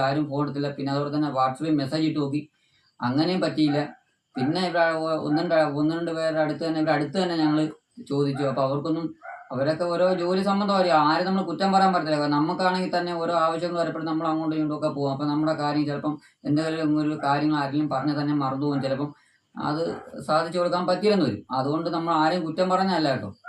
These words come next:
പക്ഷേ ഇങ്ങനെ കിടന്ന് ഓടി, ഓടി, ഓടി, ഓടി എന്തുവായാലും മെസ്സേജ് ചിലപ്പോ നമ്മുടെ ഷമീർക്കൊക്കെ ഞാൻ അതുപോലെ രണ്ട് മൂന്ന്, ഒരു, ഒരാൾ, ഒരു ഒത്തിരി മെസ്സേജ് ഇട്ടു, അടുപ്പിച്ച് അടുപ്പിച്ച് മെസ്സേജ് ഇട്ടു. രാവിലെയൊക്കെ ഇങ്ങനെ മെസ്സേജ് ഇട്ടു, അതുപോലെ കോൺടാക്ട് നമ്പർ ചേട്ടാ വിളിച്ചിട്ട് കിട്ടുന്നില്ലെന്ന് പറഞ്ഞ് ഒത്തിരി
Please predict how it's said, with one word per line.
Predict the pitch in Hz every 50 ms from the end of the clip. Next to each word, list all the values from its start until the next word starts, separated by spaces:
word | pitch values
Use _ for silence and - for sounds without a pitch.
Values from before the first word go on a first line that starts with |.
| - - - - _ _ _ _ _ _ _ -
പക്ഷേ | 107 110 110 - 151 165 208 226 - - _ _ _ _ _ _ _ -
ഇങ്ങനെ | 127 131 147 170 190 196 180
കിടന്ന് | 180 185 190 190 180 165 165 165
ഓടി, | 170 185 190 185 180 175
ഓടി, | 175 185 190 185 175 170
ഓടി, | 170 175 180 175 175 175
ഓടി | 175 180 170
എന്തുവായാലും | 165 165 170 175 170 165 175 175 165
മെസ്സേജ് | 160 151 170 170 165 160
ചിലപ്പോ | 151 147 156 160
നമ്മുടെ | 160 156 156 160 165 165 165 156 - -
ഷമീർക്കൊക്കെ | - 147 147 156 160 165 160 165 170 165 170 165
ഞാൻ | 165 160
അതുപോലെ | 156 156 160 156 156 151
രണ്ട് | 147 151 156 160
മൂന്ന്, | 165 160 156 156 151
ഒരു, | 165 170 170 - - - - - - - 135
ഒരാൾ, | 156 156 190 185 175 180 175 175 170 170 165
ഒരു | 170 180 190 190 180 - - - -
ഒത്തിരി | 165 151 - - 185 214 233 247 233 220
മെസ്സേജ് | 202 190 196 185 165 147
ഇട്ടു, | 123 - - - - _ - 139
അടുപ്പിച്ച് | 139 151 - - 165 175 170
അടുപ്പിച്ച് | 165 160 170 190 185 175 170
മെസ്സേജ് | 165 160 156 151 143
ഇട്ടു. | 139 135 131
രാവിലെയൊക്കെ | 131 131 139 143 151 151 147 143 139 147 143 143 - _ _ - - - - -
ഇങ്ങനെ | 135 147 151 147 143
മെസ്സേജ് | 139 135 147 147 139 139
ഇട്ടു, | 139 135 135
അതുപോലെ | 131 131 135 131 131 127 - -
കോൺടാക്ട് | 131 135 131 139 135 139 143
നമ്പർ | 143 139 135 139 139 135 139 - 131 135 127 127 123 120 -
ചേട്ടാ | 127 135 127 139 135 131
വിളിച്ചിട്ട് | 127 127 143 143 143 135
കിട്ടുന്നില്ലെന്ന് | 123 117 127 127 131 131 135 143 139
പറഞ്ഞ് | 143 147 147 139
ഒത്തിരി | - 170 170